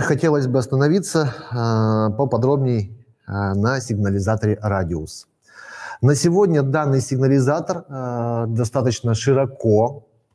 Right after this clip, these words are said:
используется, а, работниками, а, в сфере энер-, энергетической промышленности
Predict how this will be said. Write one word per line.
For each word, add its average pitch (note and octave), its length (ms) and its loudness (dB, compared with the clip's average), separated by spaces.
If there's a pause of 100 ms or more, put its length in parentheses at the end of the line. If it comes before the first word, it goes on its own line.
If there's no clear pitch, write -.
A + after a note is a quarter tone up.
(300)
используется, C3+ 1040 0 (360)
а, A2+ 640 2
работниками, A2+ 840 -2 (260)
а, G#2 160 -2
в G2 40 -8
сфере G#2 420 0 (500)
энер-, G#2+ 420 2
энергетической A2+ 600 0
промышленности G#2 920 -2